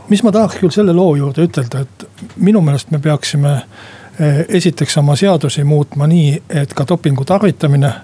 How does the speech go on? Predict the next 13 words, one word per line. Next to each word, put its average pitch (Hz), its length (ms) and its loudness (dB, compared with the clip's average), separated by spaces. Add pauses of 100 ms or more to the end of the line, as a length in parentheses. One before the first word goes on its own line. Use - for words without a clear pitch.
(160)
oleks 143 280 0
kuritegu 139 600 0
ja 165 100 -2
seda 147 200 2
mitte 147 220 0
karistuse, 143 600 -2 (440)
karmima 151 400 2
karistuse, 151 640 0
eh, - 360 -6 (420)
tõttu 165 420 0
või, 143 260 2
või, 143 180 2 (240)
või, 143 300 4